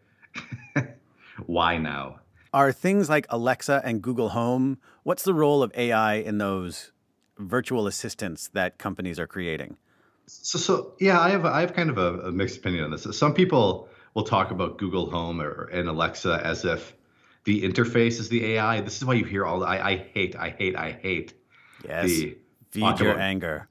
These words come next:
Speaker 1: <laughs> the, the talk about bots as kind of like, everyone wants to talk about bots, right?
Speaker 2: Oh, yeah.
Speaker 1: And, and it's always attached with A I. But in reality, maybe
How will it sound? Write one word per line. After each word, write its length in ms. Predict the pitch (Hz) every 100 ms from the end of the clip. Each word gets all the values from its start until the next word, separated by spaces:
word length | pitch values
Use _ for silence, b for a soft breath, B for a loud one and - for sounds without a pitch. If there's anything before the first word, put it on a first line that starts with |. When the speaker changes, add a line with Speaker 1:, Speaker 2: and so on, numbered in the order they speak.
| _
Speaker 1:
<laughs> 120 | - 123 - - - - - 101 - B 165 117
the, 100 | 117
the 180 | 113
talk 320 | 117 117 107 -
about 300 | 98 85 -
bots 480 | 87 90 - -
as 340 | - 80 78 76
kind 260 | - 76
of 100 | 78
like, 280 | 73 67 -
everyone 240 | - 90 87
wants 140 | 82
to 60 | 85
talk 120 | 73
about 220 | 78 73
bots, 380 | - 76 71 -
right? 240 | 65 73 - -
Speaker 2:
Oh, 140 | 123
yeah. 240 | 110 110 71
Speaker 1:
And, 120 | 90
and 400 | 76 - 113 107
it's 120 | 98
always 220 | 117 113
attached 300 | 107 87 87
with 140 | 92 85
A 140 | 82
I. 300 | 73 69 - - _ b b b
But 100 | 147
in 100 | 156
reality, 680 | 147 139 135 135 104 90 90 - _ _ _ _ _ _ _ -
maybe 1080 | 120 110 120 135 156 160 113 107 101 92